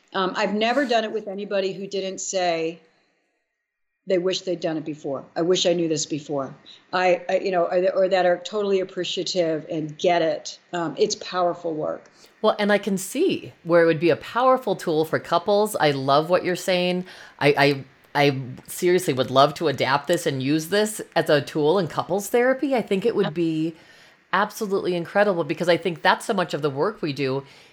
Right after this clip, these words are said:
Speaker 2: is to try to, in my work with couples, is to move them away from who's right or wrong.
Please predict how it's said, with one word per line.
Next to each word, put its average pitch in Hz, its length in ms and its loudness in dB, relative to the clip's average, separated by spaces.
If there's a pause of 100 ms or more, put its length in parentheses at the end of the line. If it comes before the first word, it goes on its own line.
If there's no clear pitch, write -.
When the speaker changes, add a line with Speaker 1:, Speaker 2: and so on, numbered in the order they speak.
(120)
Speaker 2:
is 160 100 -2
to 165 80 -10
try 165 220 4
to, 165 200 6
in 151 120 0
my 180 200 0
work 165 260 0
with 139 160 -6
couples, 147 320 -2
is 143 100 -4
to 165 100 -4
move 233 320 0
them 208 160 6
away 175 400 4
from 143 280 0
who's 170 320 0
right 160 240 2
or 143 40 0
wrong. 143 540 -2